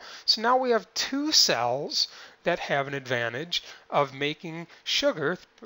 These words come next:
by having these chloroplast parts inside of them. And this process simply continues over and over and over again.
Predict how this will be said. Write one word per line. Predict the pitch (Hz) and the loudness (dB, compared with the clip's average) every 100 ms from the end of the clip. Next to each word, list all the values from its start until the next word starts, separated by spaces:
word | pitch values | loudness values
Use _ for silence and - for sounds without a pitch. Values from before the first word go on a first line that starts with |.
| - 170 | -10 -2
by | 143 151 | 0 0
having | 190 - 151 143 160 | -4 0 2 2 -2
these | 151 160 | -4 -2
chloroplast | - - 170 226 247 - 127 123 - | -2 -4 -2 0 0 0 0 0 -2
parts | - 123 120 - | -4 -4 -4 -6
inside | 160 147 233 269 254 | -6 -4 -2 -2 -4
of | 127 | -4
them. | 139 208 - - - - - | -10 -10 -18 -16 -16 -10 -6
And | 190 | 0
this | 208 | 2
process | - - 226 277 - 190 | 2 2 4 4 4 2
simply | - 214 202 196 | 0 0 -6 -8
continues | 196 175 247 254 151 143 | -8 -6 -4 -4 -4 -2
over | 143 156 180 190 | 0 0 0 -2
and | 156 | -2
over | 151 156 170 | -4 -4 -4
and | 165 | -2
over | 180 254 233 156 | -2 -2 0 -2
again. | - 165 175 | -2 -12 -14